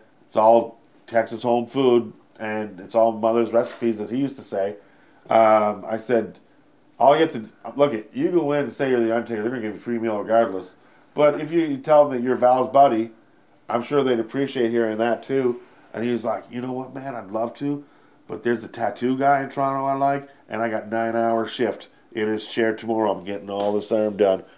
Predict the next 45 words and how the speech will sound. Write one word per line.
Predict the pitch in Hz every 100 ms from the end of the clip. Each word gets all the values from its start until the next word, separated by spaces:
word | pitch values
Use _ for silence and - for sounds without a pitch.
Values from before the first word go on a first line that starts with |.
| -
uh, | - 104
from | - 107
here | 107 117 120 120
to | 110
here, | 104 113 113 107 95 - _ -
and | 95
it's | 95
probably | - 110 110 104 110
gonna | 107 92
take | 110 95
about | 95 95
nine | 95 90
hours." | 90 82 - - - _ _ _ _ _
So | - 107
he |
goes, | 113 98
"But | 107
will | 107
you | 110 147
do | 143 151
me | 123
a |
favor?" | - 113 110 123 170 - _ _ _ _ _ _ _ -
And | 117 117 113 107 104 101
he | 110
goes, | 110 110 107 107 101 113
uh, | 101 95 90 -
I'm | 107
like, | 107 107
"What's | 127 123
that?" | 131 117 85 - - _ _ -
He | -
goes, | 110 98
"Will | 107
you | 156
tell | 160 170 165
Val | 123 98 127 131 101 82 - - _ _ _ -
that | 107 101
Mark | 107 135 165 -
Calloway," | 175 190 185 131 107 95 85 98 139 - _ _ _ _ -
and | 110
then | 117
he | 117
goes, | 107 104 -
"Oh, | 127 95 -